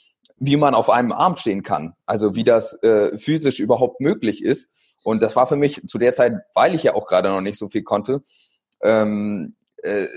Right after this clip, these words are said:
sehr, sehr unrealistisch. Und, äh, es war aber einfach klar, dass ich dann diesen Weg eingehen,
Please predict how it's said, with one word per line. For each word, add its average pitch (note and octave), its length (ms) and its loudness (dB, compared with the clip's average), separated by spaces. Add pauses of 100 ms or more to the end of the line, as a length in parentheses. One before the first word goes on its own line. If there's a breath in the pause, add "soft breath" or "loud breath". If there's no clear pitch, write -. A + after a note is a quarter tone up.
(120)
sehr, B2+ 240 2
sehr - 180 0
unrealistisch. G2 920 -2
Und, G2+ 400 -8
äh, G#2 60 -6
es G2 240 -8
war A2+ 100 4
aber C3+ 260 4
einfach C#3 320 -2
klar, E3 300 2
dass - 220 0
ich A#2 120 -8
dann B2 320 0
diesen B2+ 280 -6
Weg D#3+ 260 0
eingehen, A2+ 680 -2